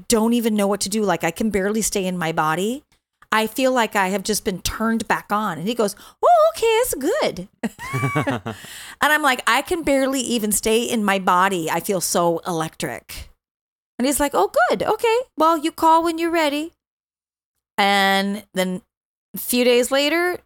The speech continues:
your father and I had sex, and I got lit up. And an hour later, I was told by my higher self that I was pregnant with twins.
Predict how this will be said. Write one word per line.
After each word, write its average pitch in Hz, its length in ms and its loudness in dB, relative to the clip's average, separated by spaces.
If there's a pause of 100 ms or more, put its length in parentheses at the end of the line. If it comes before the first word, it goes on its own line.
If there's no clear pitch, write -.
(140)
your 196 80 -4
father 240 320 2
and 262 100 0
I 262 140 2
had 247 220 0
sex, 285 480 0
and 202 260 2
I 202 180 2
got 175 340 2
lit 175 460 -2 (380)
up. - 280 0
And 202 120 2
an 190 100 0
hour 269 300 4
later, 208 560 0
I 202 500 2
was 208 220 -2
told 240 420 0
by 220 100 0
my 190 120 -2
higher 220 220 0
self 220 640 -2
that 196 120 -2
I 247 60 4
was 339 140 -2
pregnant 269 360 0
with 330 100 -2
twins. - 580 -4